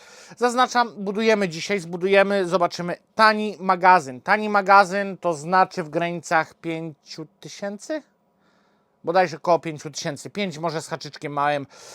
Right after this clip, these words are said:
E, pięć tysięcy złotych, e, za szesnaście, zaznaczam, ponad prawie siedemnaście kilowatogodzin. Otworzymy paczuszkę, zobaczymy, jak wygląda nasza obudowa.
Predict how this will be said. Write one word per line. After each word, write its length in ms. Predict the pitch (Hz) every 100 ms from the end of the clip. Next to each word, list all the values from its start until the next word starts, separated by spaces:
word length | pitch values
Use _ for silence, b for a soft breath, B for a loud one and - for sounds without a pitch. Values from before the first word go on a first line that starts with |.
| B -
E, 400 | 135 147 151 147
pięć 200 | 220 202
tysięcy 380 | - 196 175 185
złotych, 640 | 175 214 214 202 190 -
e, 320 | 185 175 175 160
za 300 | 139 208 226 _ _ _
szesnaście, 920 | - 190 180 - 190 185 - - 196 156
zaznaczam, 540 | 156 147 165 160 123
ponad 340 | - 196 147
prawie 300 | - 170 170
siedemnaście 720 | 156 196 190 180 165 156 - 165
kilowatogodzin. 1200 | _ 131 123 113 - 123 - 156 175 180 127 107 B B B B B -
Otworzymy 440 | 277 302 277 285
paczuszkę, 440 | 269 254 254 - 214
zobaczymy, 400 | 220 220 214 202
jak 140 | 185
wygląda 380 | 196 196 202 214
nasza 240 | 214 254
obudowa. 520 | 247 277 285 269 262